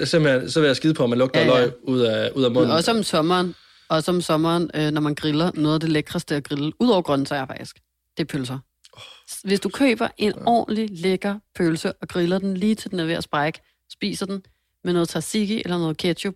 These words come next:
Speaker 2: eller et eller andet i, i, øh, i en sommerhave med, med solnedgang og en kold øl eller noget cola.
Speaker 1: Ja.
Speaker 2: Det vil jeg gerne.
Speaker 1: Jamen,
Speaker 2: Ja,
Speaker 1: det er,
Speaker 2: faktisk.
Speaker 1: det er et kæmpe arrangement, det du har gang i der. Ja.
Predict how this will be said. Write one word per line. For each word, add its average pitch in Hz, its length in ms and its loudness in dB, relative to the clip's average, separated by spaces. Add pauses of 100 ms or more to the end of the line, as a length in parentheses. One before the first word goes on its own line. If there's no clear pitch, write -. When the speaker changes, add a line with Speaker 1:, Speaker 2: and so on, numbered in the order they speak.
Speaker 2:
eller 170 140 -4
et 165 40 -2
eller 165 160 -4
andet 156 180 0 (160)
i, 165 240 -2 (160)
i, 160 360 -4
øh, 151 260 2
i - 120 -4
en 156 120 2
sommerhave 170 720 0 (420)
med, 160 300 0 (120)
med 151 420 -2
solnedgang 190 600 0 (320)
og 151 180 0
en 147 140 0
kold 175 280 0
øl 151 260 0
eller 151 180 -2
noget 143 360 -2
cola. 143 320 -2 (360)
Speaker 1:
Ja. 120 180 0 (400)
Speaker 2:
Det 214 80 6
vil 196 80 4
jeg 170 100 2
gerne. 139 220 -6 (680)
Speaker 1:
Jamen, 123 220 0
Speaker 2:
Ja, - 40 -4
Speaker 1:
det 113 100 -2
er, 110 80 -2
Speaker 2:
faktisk. 110 160 -6
Speaker 1:
det 117 60 -4
er 110 40 -4
et - 80 -10
kæmpe 120 180 0
arrangement, 110 480 -4
det 120 80 -8
du 113 80 -2
har - 60 -6
gang 110 140 -2
i 110 60 -6
der. 113 160 -6 (1000)
Ja. 120 180 2